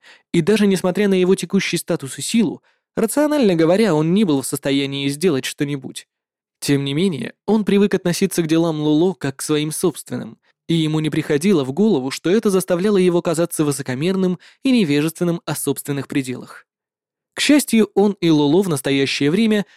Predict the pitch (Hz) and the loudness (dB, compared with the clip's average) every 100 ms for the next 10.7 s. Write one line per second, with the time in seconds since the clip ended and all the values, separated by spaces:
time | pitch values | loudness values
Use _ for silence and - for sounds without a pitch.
0 | - 196 214 202 175 185 160 175 - 151 | 0 2 4 4 2 0 0 -4 -4 -6
1 | 143 135 131 123 123 - - _ _ _ | -4 -6 -10 -12 -14 -16 -20 _ _ _
2 | - 160 151 147 151 165 143 143 - 170 | 0 2 4 4 2 0 0 -2 -2 -2
3 | 160 160 160 170 196 147 151 - 180 190 | -2 -2 0 0 0 -2 -4 -4 -2 -2
4 | 123 117 123 120 _ _ _ _ _ - | -4 -12 -14 -18 _ _ _ _ _ -6
5 | 143 139 - 139 123 120 135 _ _ _ | -2 -2 -2 -2 -4 -8 -14 _ _ _
6 | _ _ _ _ 240 262 254 247 262 262 | _ _ _ _ 2 4 4 4 4 4
7 | - 285 311 254 - 302 285 294 240 135 | 2 2 2 2 2 2 4 4 4 0
8 | 131 - - _ _ _ 277 - 269 311 | -4 -14 -16 _ _ _ 2 4 4 4
9 | 277 247 226 226 202 240 320 311 220 269 | 6 6 6 4 2 0 0 0 2 2
10 | 254 247 262 269 160 135 - | 4 4 2 0 -2 -2 -10